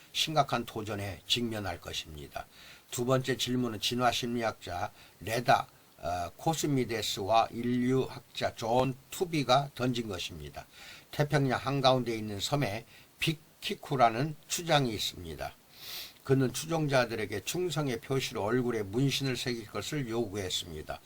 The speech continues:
어느 날 헐벗고 굶주린 남자 넷이 찾아와 음식을 구걸했습니다.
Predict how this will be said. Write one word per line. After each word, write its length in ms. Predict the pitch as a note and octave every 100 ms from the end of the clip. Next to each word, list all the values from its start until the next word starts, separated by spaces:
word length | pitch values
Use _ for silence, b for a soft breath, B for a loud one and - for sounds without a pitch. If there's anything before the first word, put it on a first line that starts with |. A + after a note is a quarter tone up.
| B B B
어느 240 | A2+ C3 C3
날 280 | B2 A2+ G2+ B B -
헐벗고 420 | C#3 D3 C#3 C3 A#2
굶주린 440 | B2 B2 A#2 A#2
남자 320 | G#2+ A2 G#2
넷이 380 | G2 G#2 B2 -
찾아와 400 | - A#2 A#2 G#2
음식을 460 | A2+ B2 C3+ C#3 C#3
구걸했습니다. 920 | A#2+ A2+ G#2 E2+ - E2+ D#2 D2+ D#2+